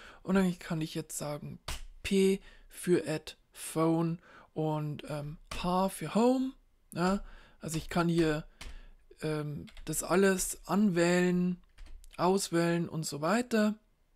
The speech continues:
Und dann mit, ähm, Return akzeptiere ich das Ganze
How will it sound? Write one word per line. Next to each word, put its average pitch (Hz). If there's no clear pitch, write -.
Und 185
dann 160
mit, -
ähm, 147
Return 202
akzeptiere 226
ich 247
das 202
Ganze 165